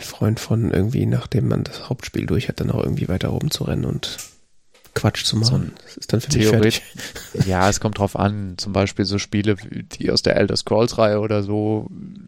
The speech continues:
Speaker 2: da ist die Hauptstory halt eine Questreihe quasi.
Speaker 1: Ja, gut, das ist
Speaker 2: Und
Speaker 1: auch
Speaker 2: es gibt
Speaker 1: nur wie so ein Bruchteil vom Spiel eigentlich.
Speaker 2: Ja, genau. Du hast halt irgendwie so die Hauptstory durch, dann hast du vielleicht so zwanzig Prozent des Spiels.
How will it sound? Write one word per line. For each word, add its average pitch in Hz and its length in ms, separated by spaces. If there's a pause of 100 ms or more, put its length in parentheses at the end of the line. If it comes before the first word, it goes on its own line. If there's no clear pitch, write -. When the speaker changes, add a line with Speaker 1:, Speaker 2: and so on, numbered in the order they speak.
(180)
Speaker 2:
da 95 160
ist 101 180
die 104 100
Hauptstory 101 680
halt 98 300
eine 95 480
Questreihe - 720
quasi. - 320 (180)
Speaker 1:
Ja, 147 200
gut, - 240
das 113 100
ist 113 60
Speaker 2:
Und 120 60
Speaker 1:
auch 117 80
Speaker 2:
es - 80
gibt 117 120
Speaker 1:
nur 117 180
wie 117 120
so 113 120
ein 110 80
Bruchteil 131 500
vom - 180
Spiel - 360
eigentlich. - 440 (1200)
Speaker 2:
Ja, 98 320
genau. - 420 (920)
Du 104 120
hast 101 220
halt 101 220
irgendwie 104 420
so 101 180
die 98 140
Hauptstory 110 460
durch, 110 280
dann 98 140
hast 101 160
du 101 60
vielleicht 98 240
so 104 100
zwanzig 98 400
Prozent 98 320
des - 80
Spiels. - 460